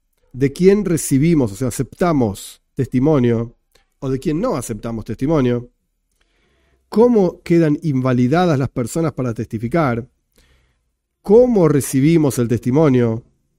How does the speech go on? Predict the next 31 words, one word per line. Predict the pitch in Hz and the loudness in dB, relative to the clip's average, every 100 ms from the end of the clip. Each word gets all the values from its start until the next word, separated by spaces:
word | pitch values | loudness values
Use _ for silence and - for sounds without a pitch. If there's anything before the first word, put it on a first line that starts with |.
| _ _ - | _ _ -8
y | 131 | -2
que | 180 | 0
hay | |
personas | 170 160 147 214 202 147 147 165 - _ _ - | 2 -2 -2 0 2 2 2 -2 -8 _ _ -4
que | 143 | 0
no | 143 185 | 2 2
testifican | 196 165 143 123 180 123 127 127 151 147 _ _ _ | 2 -2 -2 -2 -2 -2 -2 -2 -4 -8 _ _ _
para | 147 139 | -2 0
los | 135 | 2
demás | 127 165 170 143 - | 2 2 0 -2 -6
porque | - 190 170 | -4 -4 -2
son | 202 | -2
muy | 196 208 | 0 2
elevadas. | 135 135 165 120 98 - | 2 2 -2 -4 -10 -18
Por | - 120 | -14 -12
ejemplo, | 123 | -10
un | 113 | -10
rey, | 113 165 147 127 113 - _ _ _ _ _ _ _ - | -6 -4 -4 -6 -8 -12 _ _ _ _ _ _ _ -14
ese | 131 123 | -12 -10
tipo | 123 127 | -8 -6
de | 117 | -6
personajes, | 104 117 - 135 147 - 117 | -6 -10 -6 -4 -4 -4 -4
digamos, | 127 127 120 101 - _ _ _ _ _ _ 123 | -2 -4 -6 -10 -18 _ _ _ _ _ _ -4
no | 139 | -2
testifican. | 147 - 120 107 92 120 123 - _ _ _ _ _ _ _ | -2 -4 -6 -6 -6 -10 -10 -14 _ _ _ _ _ _ _
Y | 175 151 | -6 -2
cómo | 185 208 202 185 - - | -2 0 0 -2 -8 -10
analizamos | 135 139 127 117 202 185 117 - - | -4 -2 -4 -4 -2 0 -2 -4 -4
a | |
los | 139 123 | -2 -2
testigos | 117 - 196 151 127 131 - | -4 -2 2 4 2 -2 -14